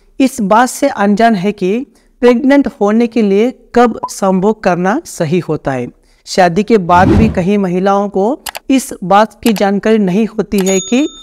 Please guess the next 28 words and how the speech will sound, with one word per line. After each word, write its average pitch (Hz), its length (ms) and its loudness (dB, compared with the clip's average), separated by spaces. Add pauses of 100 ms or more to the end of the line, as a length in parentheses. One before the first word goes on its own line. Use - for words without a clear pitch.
(240)
पीरियड्स 240 300 4
के - 140 -4
कितने 226 440 0
दिनों 214 320 0
के 220 160 -2
बाद 185 420 2 (160)
या 226 100 4
कितने 240 500 0
दिन 202 340 0
पहले 202 480 0 (260)
सेक्स - 340 -2
करने 202 340 -2
से 202 340 -4 (300)
प्रेग्नेंट 208 460 2
होने 196 320 0
की 226 160 -2
संभावना 196 680 -2
बढ़ती 156 420 -4
है। 139 200 -6 (420)
कई 254 200 4
पुरुष 254 420 0
भी 226 340 -2 (120)
इस 226 180 -2
बात 185 240 2
से 277 260 -4 (160)
अनजान 170 340 0
होते 151 380 -6
हैं। 131 120 -8